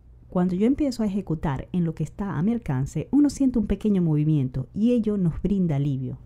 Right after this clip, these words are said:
Es un desahogo constructivo, es la energía interna propia cambiando nuestra realidad externa. Al ver los resultados beneficiosos,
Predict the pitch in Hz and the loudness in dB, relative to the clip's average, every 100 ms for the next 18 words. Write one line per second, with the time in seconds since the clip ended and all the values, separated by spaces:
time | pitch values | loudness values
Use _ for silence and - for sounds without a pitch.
0 | - 208 220 269 254 240 175 180 190 196 | -2 2 4 4 4 2 0 0 -2 0
1 | 175 - 156 - 156 131 135 - - - | 0 0 -2 0 2 2 -4 -10 -20 -6
2 | 190 - - 190 175 160 151 156 233 262 | -6 -6 -4 -2 2 2 0 0 2 2
3 | 254 247 254 247 - 175 - 185 202 - | 0 -2 0 0 0 -2 -2 -6 -6 -6
4 | 190 175 175 220 247 240 190 160 160 147 | 0 4 4 4 4 2 0 -2 -2 0
5 | 143 143 143 - 135 - 131 131 - - | 0 -2 -4 -8 -8 -6 -8 -10 -14 -20
6 | - - 175 175 196 294 269 240 190 202 | -20 -10 -4 -2 -2 -2 -2 -2 -4 0
7 | 202 226 220 208 190 - 202 175 143 139 | 0 2 2 0 -2 -2 -2 -2 -6 -10